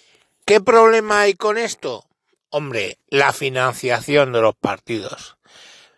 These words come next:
Si para financiar un partido se tira del erario público, eh, que es una típica, eh, artimaña que han hecho tanto el pesoe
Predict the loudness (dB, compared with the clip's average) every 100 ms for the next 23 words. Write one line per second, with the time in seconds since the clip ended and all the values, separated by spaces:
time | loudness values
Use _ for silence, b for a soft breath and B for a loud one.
0 | b 0 4 2 2 2 4 2 -2 -10
1 | -8 -8 -8 -2 2 2 0 -2 2 2
2 | 2 -2 -2 -2 -4 -10 _ _ _ b
3 | b b 0 2 2 2 2 4 2 0
4 | 0 2 4 2 2 2 2 2 2 0
5 | -2 -2 -6 -8 -12 -12 _ _ _ _
6 | _ _ _ _ _ _ _ _ _ B
7 | B B B B -4 -4 -4 -2 -2 -2
8 | 0 0 -2 -2 -2 0 -4 0 2 2
9 | -2 _ _ _ 0 2 2 0 0 -2
10 | -2 -4 -10 -2 0 0 -2 -6 -6 -10
11 | _ _ _ _ _ _ _ _ _ _
12 | _ _ -2 4 4 4 0 -2 -4 -2
13 | 0 2 0 -2 0 0 0 0 0 0
14 | 4 6 6 4 -2